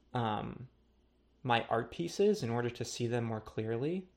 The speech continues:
um, or in order to see a direction that I wanna go. Like, often with my paintings, I'll stand back from them,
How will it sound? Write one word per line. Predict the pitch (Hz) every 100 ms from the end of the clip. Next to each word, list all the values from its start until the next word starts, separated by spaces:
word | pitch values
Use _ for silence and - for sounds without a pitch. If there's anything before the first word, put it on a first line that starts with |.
| _ _ _ -
um, | 117 107 104 - _
or | 135 131 117 117
in | 123
order | 127 127
to | - 120
see | - 120 117
a | 113
direction | 110 110 113 - 113
that | 110
I | 110
wanna | 110 101
go. | 98 107 104 135 151 _ _ _ _ _ -
Like, | 120 110
often | 123 120 - 120
with | 117
my | 117
paintings, | 110 - 120 113 117 113 110 -
I'll | 113 113 113 117 - _ _ -
stand | - - 123 123
back | 117 120 120
from | - 123 120
them, | 117 117 110 113 110